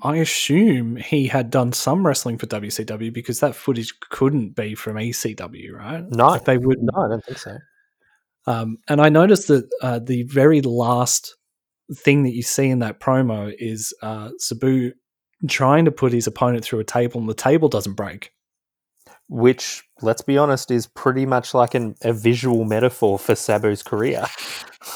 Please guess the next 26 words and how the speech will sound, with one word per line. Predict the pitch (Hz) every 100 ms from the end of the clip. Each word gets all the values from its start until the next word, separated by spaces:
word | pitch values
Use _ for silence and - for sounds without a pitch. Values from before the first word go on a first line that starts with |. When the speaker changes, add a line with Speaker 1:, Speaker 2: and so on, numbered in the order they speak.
| - _ -
Speaker 1:
<laughs> | 160 - 175 - 165 - 156 - 135 - - - - - - -
I | 135
just | 135 147 -
thought, | 139 127 123 139
uh, | 127 120 117
you | 123
know, | 107 104 _ _ _ _ _ _ _ _ _ _ _ _ 135
I |
was | 117
like, | 113 -
"No, | 262 131 -
that, | 190 214 - -
that's | 175 - - -
weird," | - 117 120 131 180 185 _ -
and | 131 135
that, | 135 135
that | 123 - _ _ _ _ _ _ 147
got | 131 123 -
past | 139 135 156 -
the | 123 117
editor. | 123 127 143 196 190 _ -
So, | -
yeah, | 208 262 214
that's | 120 123 -
good | - 120 104
enough. | 101 107 -